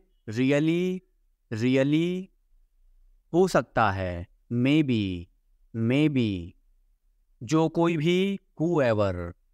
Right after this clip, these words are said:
whoever। उसने कहा था, he said,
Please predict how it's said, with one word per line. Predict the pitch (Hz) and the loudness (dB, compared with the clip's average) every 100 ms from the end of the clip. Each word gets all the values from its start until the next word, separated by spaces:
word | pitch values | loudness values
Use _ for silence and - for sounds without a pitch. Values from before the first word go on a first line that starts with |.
| - | -12
whoever। | 139 139 156 202 - 143 151 131 98 85 82 _ _ _ _ _ _ _ _ _ _ _ - | -8 -6 -8 -12 -4 0 2 2 0 -4 -12 _ _ _ _ _ _ _ _ _ _ _ -8
उसने | 151 - 196 202 | -6 -2 0 0
कहा | 151 139 160 | 0 0 0
था, | - 113 95 82 _ _ - | 0 -2 -2 -6 _ _ -6
he | 151 175 | -2 -2
said, | - 131 120 127 113 98 | -2 0 2 2 0 -2